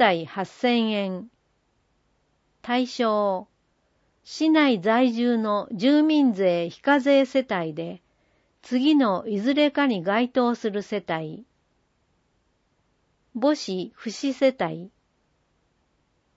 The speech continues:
満六十五歳以上の一人暮らし高齢者、または高齢者世帯。満六十五歳以上の寝たきり、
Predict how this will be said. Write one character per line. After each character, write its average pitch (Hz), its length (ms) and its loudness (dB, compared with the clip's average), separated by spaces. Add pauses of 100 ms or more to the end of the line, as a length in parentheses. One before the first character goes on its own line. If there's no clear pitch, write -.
(200)
満 262 340 2
六 208 280 0
十 302 240 2
五 285 160 2
歳 285 300 2
以 269 180 -2
上 196 300 -2
の 165 300 -8
一 294 260 2
人 277 180 4
暮 254 80 2
ら 262 160 0
し - 180 -16
高 254 280 2
齢 233 240 0
者、 151 360 -10 (380)
ま 196 120 -6
た 262 200 0
は 160 240 -2 (440)
高 285 260 8
齢 277 240 4
者 247 200 0
世 220 240 -4
帯。 160 380 -6 (1700)
満 277 340 4
六 214 280 2
十 294 240 2
五 277 160 0
歳 285 300 2
以 269 200 2
上 196 300 -2
の 165 300 -6
寝 202 180 -4
た 247 200 -2
き 226 180 -6
り、 196 220 -6